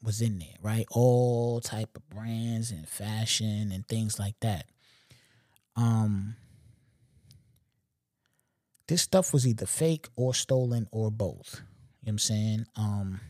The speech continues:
I've seen fake shit in there, but I've also seen real stuff in there too. So I know it's, like I said, you going in there, you, you're getting either, you're either gonna buy something stolen or something fake. That's the whole point.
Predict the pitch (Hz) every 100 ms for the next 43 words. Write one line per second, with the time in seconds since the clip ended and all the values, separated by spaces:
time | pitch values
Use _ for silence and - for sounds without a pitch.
0 | - 104 - 135 143 - 113 95 - 127
1 | 135 131 135 135 104 107 156 190 - 151
2 | - 151 143 113 143 143 - 110 - 104
3 | 98 92 - 120 90 - 107 113 127 131
4 | 113 - 113 - - - - - _ _
5 | _ 104 104 107 - 107 95 110 123 139
6 | 143 131 123 117 117 110 - 131 123 120
7 | 104 113 113 101 - - - _ 127 123
8 | 123 120 113 117 107 104 104 - - 190
9 | 208 196 147 135 120 117 - 90 - -
10 | 110 - 113 113 113 - 151 151 143